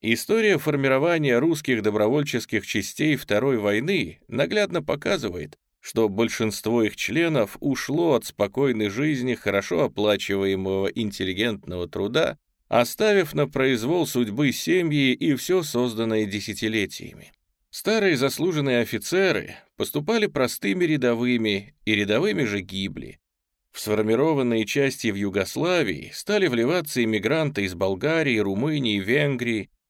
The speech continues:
Русские техники из всей Европы попали в работающие тыловые организации.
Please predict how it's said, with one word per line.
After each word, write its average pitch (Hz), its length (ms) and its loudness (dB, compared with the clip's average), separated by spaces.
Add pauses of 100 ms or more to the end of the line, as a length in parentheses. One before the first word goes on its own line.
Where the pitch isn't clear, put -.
(100)
Русские 165 520 0
техники 151 580 0
из 123 160 2
всей 170 280 0
Европы 123 600 0
попали 143 500 2
в 110 80 -2
работающие 131 840 2
тыловые 120 540 2
организации. 92 920 -4